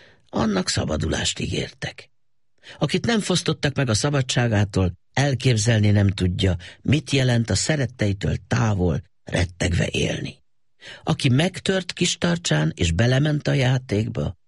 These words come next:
nagy árat fizetett. Aki nem, még nagyobbat. Tönkretett életek,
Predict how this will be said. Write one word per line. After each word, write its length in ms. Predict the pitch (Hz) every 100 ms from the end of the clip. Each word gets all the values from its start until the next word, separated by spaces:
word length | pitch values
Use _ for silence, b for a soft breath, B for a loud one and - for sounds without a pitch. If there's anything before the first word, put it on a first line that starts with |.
| _
nagy 280 | - 98
árat 340 | 87 78 73 -
fizetett. 760 | - - - - - _ - - _ _ _ _ _ -
Aki 280 | 123 120
nem, 360 | 139 185 175 160 _ _ _ _ _
még 240 | - 101
nagyobbat. 680 | 78 85 80 - - 85 - - _ _ _ _ _ B B B B
Tönkretett 680 | - 240 240 214 175 160 -
életek, 760 | 131 127 113 110 - 87 -